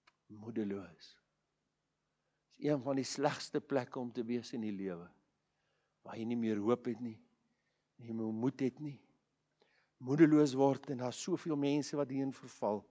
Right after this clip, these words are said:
En dan gee hy die openbaring van hulle bestraffinge. Hy sê daar's geen dou nie.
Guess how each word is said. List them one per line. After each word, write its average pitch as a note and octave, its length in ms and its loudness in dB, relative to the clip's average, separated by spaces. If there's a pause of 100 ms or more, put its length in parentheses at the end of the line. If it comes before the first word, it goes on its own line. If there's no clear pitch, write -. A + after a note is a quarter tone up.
(880)
En B2 60 -10
dan D3 200 6 (140)
gee F3 220 6
hy A2+ 160 4 (420)
die C#3 100 0
openbaring B2+ 720 2
van B2 200 -4
hulle A2+ 120 0
bestraffinge. A2+ 800 -6 (580)
Hy C3 80 -12
sê F3 160 -2
daar's D3 240 -2
geen D3+ 300 2
dou A2+ 300 6
nie. C3 160 -8